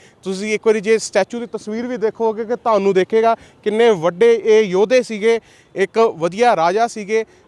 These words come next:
ਜਿਨ੍ਹਾਂ ਨੇ ਇੰਨਾ ਵੱਡਾ ਜਿਹੜਾ ਹੈ ਕਿ ਰਾਜ ਬਾਗ ਜਿਹੜਾ ਕਿ ਖੜਾ ਕੀਤਾ, ਹਰ ਇੱਕ ਨੂੰ ਮਾਣ ਦਿੱਤਾ, ਹਰ ਇੱਕ ਨੂੰ ਸਨਮਾਨ ਦਿੱਤਾ।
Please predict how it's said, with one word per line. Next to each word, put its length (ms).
ਜਿਨ੍ਹਾਂ 240
ਨੇ 100
ਇੰਨਾ 380
ਵੱਡਾ 360
ਜਿਹੜਾ 200
ਹੈ 120
ਕਿ 280
ਰਾਜ 340
ਬਾਗ 220
ਜਿਹੜਾ 260
ਕਿ 100
ਖੜਾ 320
ਕੀਤਾ, 460
ਹਰ 180
ਇੱਕ 160
ਨੂੰ 140
ਮਾਣ 340
ਦਿੱਤਾ, 500
ਹਰ 160
ਇੱਕ 120
ਨੂੰ 100
ਸਨਮਾਨ 500
ਦਿੱਤਾ। 400